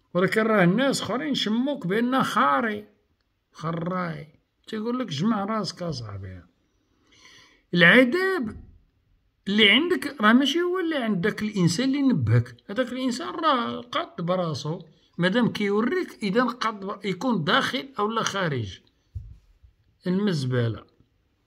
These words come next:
ها هو قاد براسو، ما كاين حتى واحد داخل. كاين المهداوي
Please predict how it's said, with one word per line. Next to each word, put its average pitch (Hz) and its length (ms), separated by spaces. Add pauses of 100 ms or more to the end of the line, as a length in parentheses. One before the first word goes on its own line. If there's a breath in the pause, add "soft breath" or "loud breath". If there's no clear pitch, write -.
(380)
ها 170 100
هو 240 180
قاد 208 440
براسو، 127 520 (1900 soft breath)
ما 170 80
كاين 185 220
حتى 175 140
واحد 190 340
داخل. 127 500 (520)
كاين 320 240
المهداوي 240 840